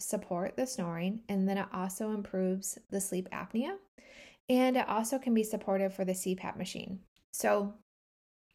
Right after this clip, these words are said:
um, it also, um, you know, the Myo tape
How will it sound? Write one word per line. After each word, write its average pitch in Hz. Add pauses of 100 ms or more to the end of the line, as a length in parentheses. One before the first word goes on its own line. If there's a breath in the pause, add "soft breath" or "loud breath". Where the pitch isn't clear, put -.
(460)
um, 202 (580 loud breath)
it 233
also, 226
um, 190 (480)
you 208
know, 185
the 202
Myo 190
tape 202